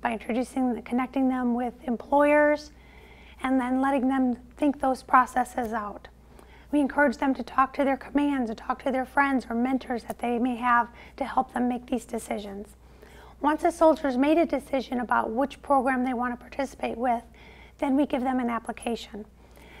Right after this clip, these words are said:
That application is what they're going to submit to their commands for approval. Programs that are within fifty miles of Fort Drum are approved at the battalion level.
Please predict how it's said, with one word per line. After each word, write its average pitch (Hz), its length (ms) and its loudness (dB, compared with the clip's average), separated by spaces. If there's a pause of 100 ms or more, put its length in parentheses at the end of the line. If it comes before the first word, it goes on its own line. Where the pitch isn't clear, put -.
(100)
That 277 100 4
application 294 680 4
is - 120 -4
what 262 160 -2
they're 269 120 -4
going 262 180 -4
to - 60 -18
submit 254 360 -2
to - 120 -12
their - 160 -6
commands 240 560 -2
for 233 180 -2
approval. 226 520 -6 (720)
Programs 302 480 6
that 285 100 4
are 269 80 4
within 254 380 2
fifty 285 420 2
miles 269 460 4
of 220 80 -6
Fort 233 260 -2
Drum 233 300 0
are 226 100 0
approved 240 460 -2
at 240 100 -2
the 214 80 -8
battalion 254 600 2
level. 202 340 -10